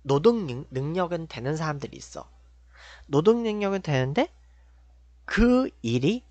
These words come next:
사람에게, 그 사람에게 안 맞을 수 있단 말이에요. 이런 사람들은 최소한의 품위 유지 비용을 유지하기도 힘들어요. 이런 사람들을 위한 제도일 수도 있어요.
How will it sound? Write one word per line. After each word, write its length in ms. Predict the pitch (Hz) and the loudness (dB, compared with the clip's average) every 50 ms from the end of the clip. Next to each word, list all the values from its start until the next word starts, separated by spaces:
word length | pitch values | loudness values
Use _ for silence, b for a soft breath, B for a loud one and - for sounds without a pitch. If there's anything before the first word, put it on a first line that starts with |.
| - - - - - | -20 -20 -20 -20 -20
사람에게, 720 | - - - - 311 302 311 311 294 254 - 247 254 277 - - - - | -18 -10 -4 0 2 2 2 2 0 -4 -4 -6 -6 -6 -8 -18 -12 -2
그 120 | - 196 | -2 -2
사람에게 580 | - 233 233 233 226 220 214 196 - 196 202 - | 0 2 0 0 0 0 -2 -2 -2 -4 -6 -4
안 220 | - 208 110 117 143 | -4 -4 -4 -2 0
맞을 260 | 180 214 220 - 190 | 0 0 0 -2 -6
수 160 | - - - | -6 -8 -12
있단 260 | 107 - - 104 104 | -12 -12 -14 -14 -14
말이에요. 360 | 104 101 101 - - - - - - - - - _ - - _ _ - - _ _ _ _ b b b b b b b b b b b - | -14 -18 -18 -18 -20 -20 -20 -20 -20 -20 -20 -20 _ -20 -20 _ _ -20 -20 _ _ _ _ b b b b b b b b b b b -4
이런 360 | 120 131 160 208 247 262 254 | 2 6 8 8 8 6 4
사람들은 640 | - 247 247 233 226 220 208 196 180 196 240 285 294 _ _ _ _ _ _ _ _ _ _ _ _ _ _ _ _ _ _ _ _ _ _ _ _ - - - - - - - - - - | 4 4 6 6 4 2 0 0 0 0 -2 -4 -6 _ _ _ _ _ _ _ _ _ _ _ _ _ _ _ _ _ _ _ _ _ _ _ _ -20 -20 -20 -20 -20 -20 -20 -20 -20 -12
최소한의 560 | - - 269 262 - 269 240 226 214 208 202 | -4 -2 -2 0 2 2 2 2 0 -2 -6
품위 460 | - - - 262 262 262 254 254 226 151 | -6 -8 -12 -10 -8 -8 -8 -6 -6 -6
유지 280 | 117 113 113 131 139 | -6 -6 -6 -6 -6
비용을 460 | 139 139 127 127 123 123 123 120 117 | -4 -2 -2 -2 -2 -2 -4 -4 -6
유지하기도 580 | 110 101 95 - - 123 120 123 120 120 - 117 | -6 -8 -8 -6 -4 -4 -4 -4 -6 -8 -8 -8
힘들어요. 400 | 135 151 151 135 - - - - - _ _ _ _ _ _ _ _ _ _ _ _ _ _ _ _ _ _ _ _ _ _ b b b b b b b b b _ - | -8 -8 -10 -12 -14 -16 -18 -20 -20 _ _ _ _ _ _ _ _ _ _ _ _ _ _ _ _ _ _ _ _ _ _ b b b b b b b b b _ -2
이런 300 | 120 139 170 214 240 240 | 2 4 6 6 6 6
사람들을 500 | 254 254 240 226 226 214 214 208 208 156 | 4 4 4 4 2 0 0 0 0 0
위한 220 | 113 117 123 123 | 0 0 0 0
제도일 340 | - 113 98 - 117 113 104 | -2 -6 -6 -4 -4 -4 -4
수도 220 | - - - - | -6 -10 -14 -16
있어요. 260 | - - - - - | -16 -16 -16 -16 -18